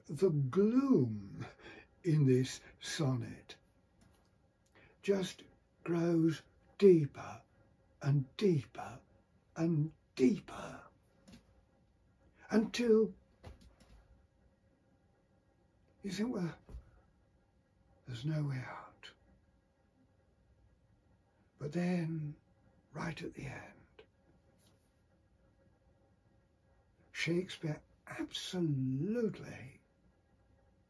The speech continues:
changes everything. This is how it goes.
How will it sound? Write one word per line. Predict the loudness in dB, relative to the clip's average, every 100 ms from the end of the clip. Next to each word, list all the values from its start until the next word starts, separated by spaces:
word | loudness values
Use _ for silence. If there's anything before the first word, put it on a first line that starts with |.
| _ _ _ -10
changes | -4 0 2 0 -2 -8 -12 -12 -16 _ _ _ -12
everything. | -8 -8 -10 -14 -14 -16 -18 -20 _ _ _ _ _ -20 -20 -20 -20 -20 -20 -20 _ _ _ _ -20 -20 -20 -20 -20 -20 -20 -20 _ -8
This | -4 -2
is | -4
how | -4 -4
it | -4 -6
goes. | -6 -6 -10 -16 -12 -12